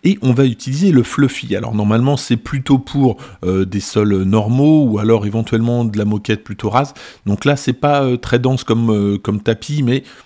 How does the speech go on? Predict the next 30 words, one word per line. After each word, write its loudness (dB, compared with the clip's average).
normalement -2
c'est -8
plutôt -4
l'autre 0
brosse, -2
euh, -6
dont -6
on 0
a -2
besoin. -4
Et 0
regardez, 0
ça -8
part -12
quand 0
même -2
plutôt -4
pas 0
mal. -4
Euh, 0
alors -4
il -2
y 0
a 0
un 0
bout -6
quand -2
même -2
qui -10
reste. -6